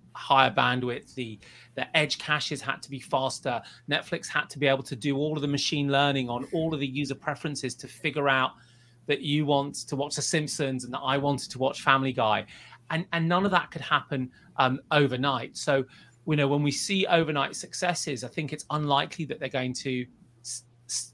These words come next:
stay the distance because we're still building the lower layers that need to come to fruition.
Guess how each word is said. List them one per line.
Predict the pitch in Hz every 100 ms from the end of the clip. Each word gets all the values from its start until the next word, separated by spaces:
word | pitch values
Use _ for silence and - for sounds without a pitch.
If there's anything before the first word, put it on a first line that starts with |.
| _
stay | - 170 151
the | 135
distance | 180 196 - 143 -
because | 139 147 123
we're | 135
still | - - - 165 160
building | 131 143 147 151 127 107 101 - - _
the | -
lower | 131 127 143 143
layers | 131 135 131 123 110
that | -
need | 131 127
to | -
come | - 123
to | -
fruition. | - 131 147 143 120 104